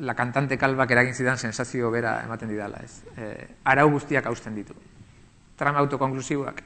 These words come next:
ez. Protagonistarik, ez. Temporada batean esandakoa temporada hortan bukatu behar da, ez. Aktore onak ez dira hil behar,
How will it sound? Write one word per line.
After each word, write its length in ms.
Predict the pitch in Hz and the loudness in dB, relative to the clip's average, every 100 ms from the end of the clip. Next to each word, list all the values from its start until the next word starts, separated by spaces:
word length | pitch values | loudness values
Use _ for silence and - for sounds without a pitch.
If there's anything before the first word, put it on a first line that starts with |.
| - | -14
ez. 300 | 117 - - _ - - - | -14 -14 -20 _ -20 -20 -8
Protagonistarik, 720 | 131 120 123 139 139 135 - - - - | -2 0 0 -2 -4 -4 -6 -18 -16 -12
ez. 300 | 104 - - - - - - - - | -12 -14 -20 -20 -20 -20 -20 -20 -8
Temporada 380 | - 127 131 147 | -4 2 4 6
batean 240 | 143 143 | 6 2
esandakoa 340 | 139 139 135 139 | -2 -2 0 0
temporada 320 | 123 123 131 135 | 0 -2 0 0
hortan 200 | 127 135 | -2 -4
bukatu 240 | 135 139 | -2 -2
behar 160 | 139 139 | -2 -4
da, 120 | 143 - - | -8 -12 -14
ez. 360 | 113 - - - _ - - - - - - - | -14 -14 -20 -20 _ -20 -20 -20 -20 -20 -20 -2
Aktore 340 | 123 - 151 156 | 0 4 6 6
onak 200 | 151 147 | 6 2
ez 80 | |
dira 160 | 127 143 | 2 4
hil 120 | 143 135 | 4 4
behar, 260 | 143 123 | 2 0